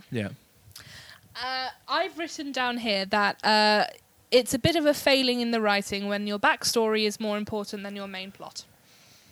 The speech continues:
Speaker 1: <sighs> Yes,
Speaker 2: Now
Speaker 1: that's true. There were a couple of moments where I thought, "Actually, that, that sounds more interesting. Why, why didn't we just make the film about that?" 'Cause there was a lot of contention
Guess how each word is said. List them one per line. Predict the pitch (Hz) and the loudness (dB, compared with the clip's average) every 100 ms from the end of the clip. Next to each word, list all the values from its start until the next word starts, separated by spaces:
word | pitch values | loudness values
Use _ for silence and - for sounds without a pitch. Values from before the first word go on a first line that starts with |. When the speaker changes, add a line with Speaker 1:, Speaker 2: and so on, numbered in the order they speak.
| - _ _ _ - | -20 _ _ _ -2
Speaker 1:
<sighs> | - - - - _ _ _ _ | 0 -2 -8 -18 _ _ _ _
Yes, | - 220 269 | 4 6 6
Speaker 2:
Now | |
Speaker 1:
that's | 214 - | 2 2
true. | 226 | 4
There | 190 | 6
were | 202 220 | 10 10
a | 214 | 10
couple | 220 208 | 6 6
of | 202 | 6
moments | 180 180 175 165 - | 6 6 4 2 4
where | 170 | 6
I | 160 | 6
thought, | 156 160 - _ _ - | 6 4 2 _ _ 2
"Actually, | 180 - 139 | 4 6 10
that, | 143 - - | 10 10 8
that | 180 | 8
sounds | - 202 202 170 | 12 12 12 12
more | 180 165 | 12 12
interesting. | 156 143 113 - 113 | 12 10 2 0 2
Why, | 135 196 185 - - | 6 4 4 -4 6
why | 233 | 8
didn't | 254 | 8
we | 190 | 4
just | 196 175 | 2 2
make | 196 160 | 0 0
the | |
film | 160 196 180 | 0 2 4
about | 160 165 143 | 4 2 2
that?" | 165 127 _ _ _ _ _ - | 0 -2 _ _ _ _ _ 0
'Cause | 156 143 | 2 6
there | 170 | 6
was | 190 | 8
a | |
lot | 214 208 | 8 8
of | - | 8
contention | 196 180 214 185 - 113 107 | 6 8 6 4 2 0 0